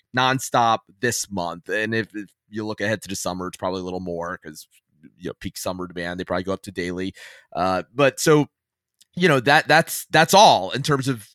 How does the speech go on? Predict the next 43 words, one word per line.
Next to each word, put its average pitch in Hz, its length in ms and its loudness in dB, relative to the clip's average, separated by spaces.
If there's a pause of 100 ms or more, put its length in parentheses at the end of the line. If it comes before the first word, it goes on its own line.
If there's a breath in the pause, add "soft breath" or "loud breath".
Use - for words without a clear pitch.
(120)
the 127 140 2
nonstop 127 640 4
options, 135 520 2
which 101 160 -6
are 107 120 2
what 95 280 -2
people 123 260 2
are 113 220 4
obviously 120 480 2
going 104 260 0
to 101 80 -2
prefer. 127 480 4 (300 loud breath)
Whereas 139 200 6
out 151 120 6
of 143 120 2
Des 139 80 0
Moines, 143 460 6
just 123 180 -4
jumping 135 220 0
here 135 120 6
on 127 80 4
Expedia, 120 640 2
you 104 80 4
know, 98 140 4
I 104 100 2
just 101 220 -10 (300)
Des 110 60 -4
Moines 202 260 4
to 165 100 4
Amsterdam, 131 640 4
uh, 117 320 6
round 151 340 4
trips. 151 300 4
And 123 140 2
I, 135 140 2 (240)
every 208 320 6
airline 160 360 6
imaginable 135 840 2 (280 loud breath)
is 143 180 6
involved 156 540 6
in 113 180 4
that 101 320 2
with, 135 180 2